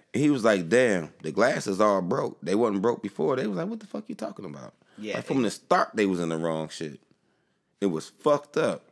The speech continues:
Speaker 1: It
Speaker 2: And
Speaker 1: was a
Speaker 2: you
Speaker 1: fucked
Speaker 2: put,
Speaker 1: up
Speaker 2: you
Speaker 1: movie.
Speaker 2: turned me onto this movie,
Speaker 1: This
Speaker 2: so,
Speaker 1: movie was
Speaker 2: you know,
Speaker 1: fucked up. I was
Speaker 2: I,
Speaker 1: so
Speaker 2: I,
Speaker 1: happy I found that movie.
Speaker 2: hey, thanks for turning me onto this movie, and they had it on Hulu. I don't know if it's still on there, but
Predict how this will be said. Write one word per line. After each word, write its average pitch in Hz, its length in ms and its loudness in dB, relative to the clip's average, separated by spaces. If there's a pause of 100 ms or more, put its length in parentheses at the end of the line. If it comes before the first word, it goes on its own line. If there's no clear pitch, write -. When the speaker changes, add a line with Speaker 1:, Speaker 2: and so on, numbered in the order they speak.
Speaker 1:
It 87 120 -4
Speaker 2:
And - 80 -4
Speaker 1:
was 160 80 -4
a - 40 -4
Speaker 2:
you 214 40 -8
Speaker 1:
fucked 131 280 0
Speaker 2:
put, 131 80 4
Speaker 1:
up 113 80 2
Speaker 2:
you 113 60 -2
Speaker 1:
movie. 120 140 2
Speaker 2:
turned 101 200 -2
me 127 140 -4
onto 139 220 -4
this 92 240 -12
movie, 101 280 -8
Speaker 1:
This - 220 -8
Speaker 2:
so, 92 40 -6
Speaker 1:
movie 87 220 -2
was 80 140 -4
Speaker 2:
you 98 40 -8
know, 95 80 -8
Speaker 1:
fucked 104 300 -2
up. 85 260 -4 (180)
I 123 80 2
was 107 140 2
Speaker 2:
I, - 40 -6
Speaker 1:
so 110 120 4
Speaker 2:
I, 113 40 4
Speaker 1:
happy 113 280 4
I 101 60 2
found 104 260 2
that 85 200 -4
movie. 78 340 -8
Speaker 2:
hey, 104 120 -12 (480)
thanks 127 260 -6
for 110 140 -16
turning 123 240 -8
me 120 80 -4
onto 123 240 -4
this 98 100 -10
movie, 113 360 -8
and 92 140 -12
they 120 260 -6
had 156 280 -4
it 127 100 -4
on 107 180 -2
Hulu. 110 420 -6
I 95 100 -4
don't 117 120 -10
know 113 100 -8
if 90 80 -14
it's 90 140 -12
still 104 220 -6
on 107 200 -4
there, 82 180 -10
but 78 280 -10